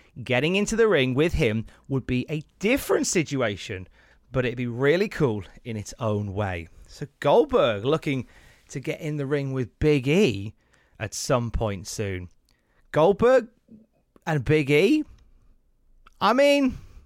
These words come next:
as long as Big E wins. <laughs> I'm just, I'm nervous about Goldberg coming in and steamrolling through people. I'm not suggesting he would steamroll through Big E, but th-,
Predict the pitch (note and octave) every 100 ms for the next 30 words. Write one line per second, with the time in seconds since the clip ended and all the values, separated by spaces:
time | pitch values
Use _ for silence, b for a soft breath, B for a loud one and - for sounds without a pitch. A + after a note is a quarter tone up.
0 | B - b b b b b b _ -
1 | G#3+ D#4+ G3 F3+ E3 C#3 B2 F3+ C#3+ -
2 | D3 - - - - C4+ F4+ G4 - B3
3 | C4 C#4 E4+ E4+ C4+ C#4+ C#4 A3+ B3 A3
4 | A3 A3 F#3+ F3+ F3 D#3 D3 - B B
5 | - F#3 E3+ D#3 C#3+ C3+ C3 C3 A#2+ A2+
6 | A2 D#3+ A#3 B3 G#3 G3 F3+ D#3+ C#3+ C#3
7 | C3 C#3+ B2+ A#2 G#2 A2 G2+ G2+ F#2 -
8 | - b b C3+ C3 - B B B -